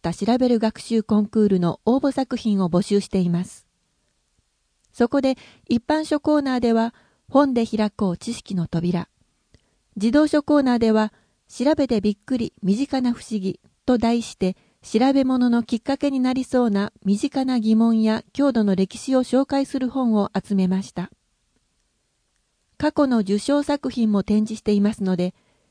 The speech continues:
皆さんの力作をぜひ手に取って確かめてみてください。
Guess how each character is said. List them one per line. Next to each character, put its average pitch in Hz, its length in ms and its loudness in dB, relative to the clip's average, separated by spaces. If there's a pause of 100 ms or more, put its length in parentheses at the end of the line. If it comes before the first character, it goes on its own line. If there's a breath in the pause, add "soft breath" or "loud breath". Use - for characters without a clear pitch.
皆 240 260 -2
さ 262 140 -2
ん 226 80 0
の 202 100 2
力 190 200 -4
作 208 400 -4
を 196 140 -4 (140)
ぜ 254 160 0
ひ 202 200 -6
手 269 160 -2
に 285 140 -8
取 226 140 -2
っ - 40 -8
て 208 220 -6
確 - 240 -6
か 262 120 -8
め 254 120 -4
て 208 140 -2
み 196 80 -2
て 175 120 -4
く 175 80 -6
だ 185 140 -4
さ 180 160 -4
い。 180 100 -8